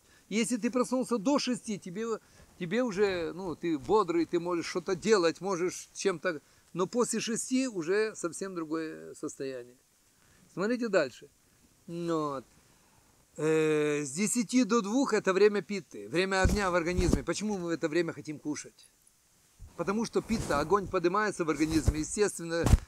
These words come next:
соки вырабатываются, желудочный сок вырабатывается, желчь начинает выбра-, и мы хотим кушать. У нас так мозг работает, мы сразу хотим кушать, время питты, оно хочет кушать. Идем дальше.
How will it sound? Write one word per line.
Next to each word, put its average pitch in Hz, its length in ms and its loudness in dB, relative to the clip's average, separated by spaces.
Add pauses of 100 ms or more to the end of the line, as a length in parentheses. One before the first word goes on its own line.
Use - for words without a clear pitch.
соки - 400 2
вырабатываются, 175 680 4
желудочный 170 440 -6
сок - 260 0
вырабатывается, 180 580 0
желчь 175 400 2
начинает 180 460 -4
выбра-, 185 320 -2
и 170 60 -8
мы 175 160 -4
хотим 180 360 -6
кушать. 151 540 -12 (720)
У 165 80 -4
нас 190 220 2
так 196 240 4
мозг 202 340 0
работает, 180 300 4
мы 190 100 -2
сразу 214 420 2
хотим 180 300 -4
кушать, 180 380 -2
время 202 300 0
питты, 170 500 -8 (480)
оно 156 200 -6
хочет 202 360 -4
кушать. - 340 -10 (2500)
Идем 185 260 -4
дальше. 175 380 0